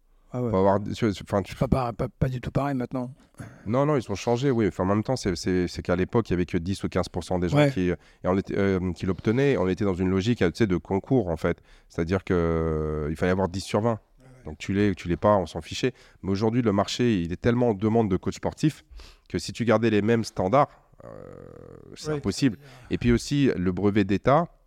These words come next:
Speaker 2: à l'époque, la finalité, c'était d'avoir des entraîneurs qui allaient entraîner. Donc, euh, des entraîneurs qui allaient entraîner, c'est beau. C'est qui allaient, qui allaient entraîner des athlètes pour aller en compétition. Maintenant, on est, euh, plus dans de l'animation sportive,
Speaker 1: Mmh,
Speaker 2: loisir,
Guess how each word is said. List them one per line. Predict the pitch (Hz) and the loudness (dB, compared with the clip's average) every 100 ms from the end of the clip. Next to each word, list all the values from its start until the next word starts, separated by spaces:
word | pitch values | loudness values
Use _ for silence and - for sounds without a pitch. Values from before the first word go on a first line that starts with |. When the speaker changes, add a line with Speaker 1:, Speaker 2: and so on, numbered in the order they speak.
| _ _ _ 80 | _ _ _ -2
Speaker 2:
à | |
l'époque, | 80 - 127 147 - - _ _ _ _ | -2 2 2 2 -4 -20 _ _ _ _
la | 87 | -4
finalité, | 85 107 101 95 131 147 156 | -2 0 0 2 2 2 2
c'était | - - 120 135 | -4 0 2 2
d'avoir | 104 92 98 | 2 2 4
des | 90 104 | 2 0
entraîneurs | 98 101 98 135 | 0 0 2 0
qui | - | 0
allaient | 87 | 0
entraîner. | 87 - 95 92 85 _ _ - - | 0 -2 0 0 -2 _ _ -20 -16
Donc, | - 85 82 | -6 -6 -2
euh, | 82 76 71 - | -2 0 -2 -4
des | 80 | -2
entraîneurs | 98 - 113 | -2 0 0
qui | - | 0
allaient | 92 82 | 0 0
entraîner, | 85 82 71 | -2 -6 -6
c'est | - | -8
beau. | 76 - _ _ _ | -10 -12 _ _ _
C'est | - 107 101 - | -2 -2 -2 -6
qui | - | -2
allaient, | 95 98 92 | 0 2 0
qui | - | -2
allaient | 90 | 0
entraîner | 90 - 95 104 | 0 -2 0 0
des | 95 80 | 0 0
athlètes | 85 - 127 - - _ - | 0 2 0 -2 -14 _ -4
pour | 120 | 0
aller | 104 101 | 2 2
en | |
compétition. | - 92 101 110 - 117 _ _ _ _ _ _ _ _ - | 0 -4 -2 -4 -6 -8 _ _ _ _ _ _ _ _ -2
Maintenant, | 87 - 127 151 - - | -2 2 2 2 -4 -6
on | 92 92 | -4 2
est, | 110 120 | 4 4
euh, | 98 | 4
plus | 80 117 | 2 0
dans | 104 | 0
de | 90 | 2
l'animation | 90 98 107 107 - 110 | 4 4 4 2 2 -4
sportive, | - - - - 135 131 | -4 -6 -6 -2 0 0
Speaker 1:
Mmh, | 87 | 2
Speaker 2:
loisir, | 107 156 151 151 | 4 4 4 2